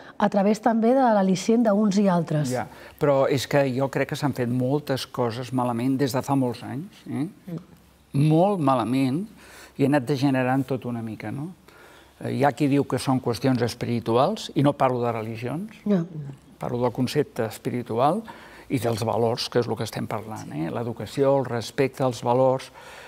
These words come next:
Speaker 2: que és el fonament d'un edifici. Un edifici pot ser espectacular, però si no tens bons fonaments, passa el que ha passat a Turquia, un cop d'aire tot a terra. La mateixa escala, en altres països, no passa res. Per què? Perquè hi ha uns fonaments sòlids.
Speaker 3: Mhm.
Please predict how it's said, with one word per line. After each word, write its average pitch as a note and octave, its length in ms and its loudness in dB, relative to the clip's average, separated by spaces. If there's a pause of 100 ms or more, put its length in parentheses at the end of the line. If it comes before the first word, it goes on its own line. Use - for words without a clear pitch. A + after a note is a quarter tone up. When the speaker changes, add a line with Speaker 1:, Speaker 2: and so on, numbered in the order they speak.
(160)
Speaker 2:
que D3 240 4
és D3 100 2
el D3+ 120 4
fonament D3 580 2
d'un C#3+ 200 4
edifici. C3 540 -2
Un A#2+ 80 -2
edifici D3 440 0
pot C#3+ 240 -2
ser C#3+ 140 2
espectacular, C3 800 0
però - 120 0
si C3+ 140 -2
no C3 80 2
tens C3 200 2
bons C3 220 2
fonaments, C#3+ 560 2 (260)
passa C#3+ 280 0
el D#3+ 120 4
que B2+ 80 -2
ha - 60 -4
passat A#2+ 260 -8
a A#2 60 -10
Turquia, C3+ 440 -2
un A#2+ 100 -2
cop C3 200 2
d'aire C#3 340 4
tot B2 200 -2
a A2+ 40 -4
terra. B2+ 360 0 (480)
La D3+ 100 4
mateixa E3+ 380 0
escala, E3 600 0
en C#3+ 140 4
altres D3+ 380 2
països, E3 460 2
no D#3 100 2
passa B2+ 280 0
res. F3+ 240 0 (160)
Per F#3+ 160 4
què? D#3+ 200 0 (260)
Perquè A#2+ 180 -2
hi B2 40 0
ha B2+ 100 0
uns C#3 140 -2
fonaments C3 540 -2
sòlids. B2 400 -10 (200)
Speaker 3:
Mhm. E3+ 300 -12